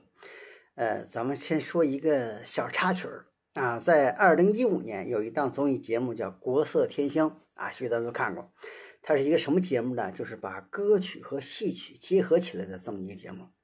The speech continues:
当时有一个女歌手来参赛了，她当时唱过一首非常好听的歌，然后就要把改成这个戏曲。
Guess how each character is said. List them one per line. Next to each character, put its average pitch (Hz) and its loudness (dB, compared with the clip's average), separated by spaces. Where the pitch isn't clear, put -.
当 247 4
时 202 4
有 160 6
一 131 0
个 165 4
女 123 0
歌 151 4
手 - -6
来 113 -2
参 135 -8
赛 123 -8
了， - -14
她 175 2
当 180 8
时 175 2
唱 170 2
过 135 4
一 151 2
首 110 -8
非 - -2
常 170 0
好 - -8
听 139 -4
的 127 -2
歌， 143 -2
然 120 -4
后 135 -8
就 131 0
要 113 2
把 107 -2
改 - -4
成 127 -4
这 131 0
个 104 -4
戏 180 0
曲。 - -10